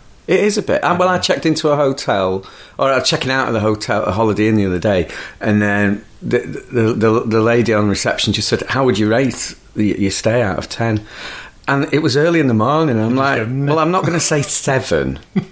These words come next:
Speaker 1: you know what I mean? 'Cause, uh, for a start, that might ruin your day, and you, you're asking me.
Speaker 2: Six point eight two.
Speaker 1: Yeah, six point eight. I'm gonna rate it six point eight on a criteria of nothing. Um, so I just said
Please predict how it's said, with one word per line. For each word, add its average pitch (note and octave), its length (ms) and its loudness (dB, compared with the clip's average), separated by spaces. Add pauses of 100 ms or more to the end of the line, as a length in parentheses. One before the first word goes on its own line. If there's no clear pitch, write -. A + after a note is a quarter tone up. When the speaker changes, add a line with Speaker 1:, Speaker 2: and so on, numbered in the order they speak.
Speaker 1:
you E3+ 80 2
know D#3+ 80 0
what E3 100 2
I - 40 2
mean? C#3+ 80 2
'Cause, - 220 -2 (640)
uh, - 260 -8 (140)
for - 140 0
a D#3+ 40 4
start, C#3+ 380 0
that - 160 0
might B2 180 0
ruin A#2 300 2
your G2 280 2
day, C#3 280 2
and A2 100 2
you, G#2+ 140 2
you're B2 200 2
asking A2 340 0
me. F#2+ 80 -4
Speaker 2:
Six - 80 -8
point G2 100 -6
eight F2+ 40 0
two. E2+ 60 2
Speaker 1:
Yeah, E3 60 2
six - 600 0
point D#3 240 2
eight. - 160 0 (200)
I'm - 80 2
gonna F#3+ 160 2
rate F3+ 340 0
it - 80 -4
six - 260 -2
point A#2 300 -2
eight G2 340 0
on G#2+ 100 0
a G2+ 60 -2
criteria G2+ 640 2
of F2 100 -2
nothing. F2 560 0 (480)
Um, C3 360 2
so - 140 0
I D#3 60 2
just F#3 260 0
said D#3+ 340 0